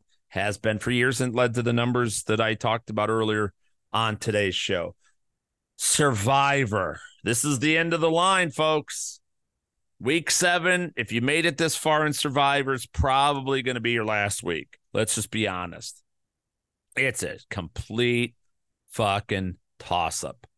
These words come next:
Buffalo Bills on the road against New England. Hmm. It's a good one. Most of us have already used Buffalo, including me in my Circa pool.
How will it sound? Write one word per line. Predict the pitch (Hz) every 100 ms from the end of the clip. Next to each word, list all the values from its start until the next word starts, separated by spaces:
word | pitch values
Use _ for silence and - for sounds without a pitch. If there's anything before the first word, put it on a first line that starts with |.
| _ _
Buffalo | - 117 117 135 135 131
Bills | 117 120 127
on | 117 113
the | 117
road | 117 117
against | 110 110 -
New | 104
England. | 110 117 123 139 127 104
Hmm. | 123 185 233 247 247 _ _ _ _ _ _ _ _ _ _
It's | -
a | -
good | 151 - 220 220
one. | 175 131 117 120 143
Most | 135 143 151
of | 143
us | 135 -
have | 120
already | 123 117
used | 117 120 -
Buffalo, | 107 104 104
including | 101 - 110 104 98
me | 98 101
in | 101
my | 90 85
Circa | - 95 107 - 85 80
pool. | - 87 85 104 117